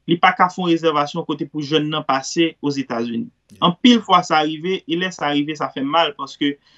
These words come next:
mwen twouve ke s on mank de kominikasyon, paske liy ayeryèn nan ajans de vwayaj lan yo jis kòmsi yo pa mete yon sòt de kesyonè. Kote ke ou te gendwa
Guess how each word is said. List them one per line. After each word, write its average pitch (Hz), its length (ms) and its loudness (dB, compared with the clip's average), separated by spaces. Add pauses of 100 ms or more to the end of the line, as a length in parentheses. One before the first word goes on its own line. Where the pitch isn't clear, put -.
(440)
mwen 165 360 2 (240)
twouve 175 340 4
ke 165 100 2
s - 140 -8
on 143 120 0 (100)
mank 156 260 2
de 139 120 4
kominikasyon, 135 680 -2 (600)
paske 147 300 4 (420)
liy 135 600 6
ayeryèn 170 500 4
nan 165 300 -4 (920)
ajans 151 500 2
de 165 100 0
vwayaj 143 600 -2
lan 156 240 -6 (120)
yo 160 200 2 (220)
jis 160 420 -6
kòmsi 147 400 0 (240)
yo 147 220 4
pa 151 180 6
mete 151 400 2
yon 139 160 0
sòt 143 320 -4 (140)
de 131 180 2 (400)
kesyonè. 147 480 4 (160)
Kote 143 320 2
ke 135 240 2
ou 135 160 -4
te 135 160 2
gendwa 135 380 6